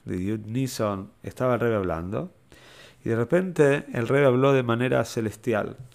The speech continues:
Los Hasidim en ese momento no entendieron, después, unos días después entendieron lo que el Rebbe estaba hablando, pero el Rebbe dijo así, dice, "Cuando estábamos en Mitzrayim, nosotros sabemos lo que está escrito, Lemake, Mitzrayim, Vivjoreyem,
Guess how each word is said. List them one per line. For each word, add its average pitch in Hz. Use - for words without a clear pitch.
Los -
Hasidim 123
en 120
ese 117
momento 110
no 104
entendieron, 104
después, -
unos 101
días 101
después 95
entendieron 92
lo 85
que 92
el 82
Rebbe 92
estaba 87
hablando, 113
pero 117
el 123
Rebbe 170
dijo 160
así, 143
dice, -
"Cuando 113
estábamos 160
en 117
Mitzrayim, 117
nosotros -
sabemos 123
lo 101
que 101
está 101
escrito, 131
Lemake, 117
Mitzrayim, 117
Vivjoreyem, 104